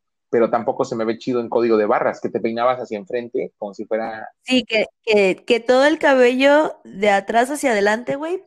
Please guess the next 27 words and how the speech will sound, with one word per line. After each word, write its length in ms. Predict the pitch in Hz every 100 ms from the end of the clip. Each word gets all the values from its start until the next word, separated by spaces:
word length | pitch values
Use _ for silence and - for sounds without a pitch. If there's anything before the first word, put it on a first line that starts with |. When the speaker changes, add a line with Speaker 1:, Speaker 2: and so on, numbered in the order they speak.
| _
Speaker 2:
pero 300 | 208 196 190
en 160 | 190 180
la 140 | 175
frente, 480 | 185 226 262 262 302
güey, 220 | 311 311
así, 380 | 240 214 220 214
de 140 | 180 196
repente 760 | 190 196 208 233 233 220 - _ _ - -
levantabas 760 | 190 202 208 202 190 214 226 240
una, 420 | 233 233 233 220
un 200 | 220 233
muro 240 | 233 233
de 140 | 240 208
Berlín, 460 | 190 180 196 190
güey, 120 | 185
¡pum! 220 | 170 - 294
Speaker 1:
<laughs> 760 | - - - - - 339 -
Speaker 2:
Así, 160 | - 175 - 185 -
cabrón, 460 | 175 190 190 180
güey. 160 | 160 160 _ _ - _ _
Speaker 1:
Y 120 | - 247
eso 200 | 240 220
yo 120 | 202
no 60 | 185
lo 120 | 160
podía 240 | 156 151
hacer. 320 | 139 120 92